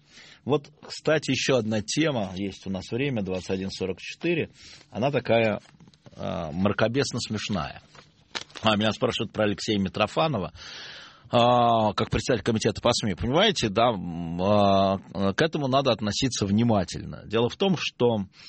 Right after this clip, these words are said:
м, а, в предыдущей составе Государственной Думы, когда был комитет по сми, и Валерий Комиссаров его возглавлял очень долгое время,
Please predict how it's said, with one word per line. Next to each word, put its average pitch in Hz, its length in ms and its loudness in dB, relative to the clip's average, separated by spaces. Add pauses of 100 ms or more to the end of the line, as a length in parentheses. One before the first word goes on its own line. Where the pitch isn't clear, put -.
(180)
м, 104 200 -2
а, 95 160 2
в - 80 -16
предыдущей 113 440 0
составе 101 440 0
Государственной 110 500 -2
Думы, 196 300 -2
когда 107 280 0
был 107 160 -2
комитет 104 520 -6
по 110 100 -4
сми, 254 420 -6 (280)
и 101 80 -6
Валерий 107 320 2
Комиссаров 104 640 0
его 87 160 -6
возглавлял 135 640 0
очень 120 240 -4
долгое 98 340 0
время, 90 380 -6